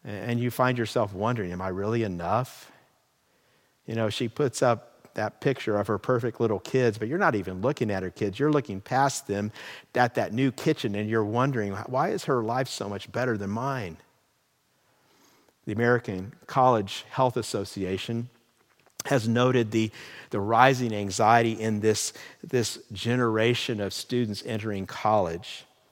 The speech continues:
And they say it's because the primary message children receive is that they better be the best at everything or they won't make it. A-, and all of these messages are just made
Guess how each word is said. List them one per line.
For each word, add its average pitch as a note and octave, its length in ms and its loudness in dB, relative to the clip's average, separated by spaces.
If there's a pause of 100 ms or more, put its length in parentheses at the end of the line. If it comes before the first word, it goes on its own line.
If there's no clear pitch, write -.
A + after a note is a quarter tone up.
(100)
And B2 100 4
they C#3+ 140 8
say C#3 640 6 (200)
it's D3 200 4
because D3+ 500 4
the - 80 0
primary E3+ 580 4
message C3 580 2
children C#3 360 4
receive A2+ 560 2
is G2+ 160 2
that - 320 0
they C#3+ 300 6 (400)
better E3 340 6
be A#2+ 240 0
the A2+ 160 -2
best B2+ 500 2
at G2 240 -6
everything A#2 680 0 (680)
or F2+ 60 -12
they G2 160 -2
won't C3 240 2
make C3+ 240 0
it. - 300 -6 (1300)
A-, A#2 120 -4
and B2+ 160 2
all D#3+ 200 8
of C#3+ 100 2
these B2 220 0
messages A#2 500 0
are A2 100 2
just A2 240 -2
made A#2 300 2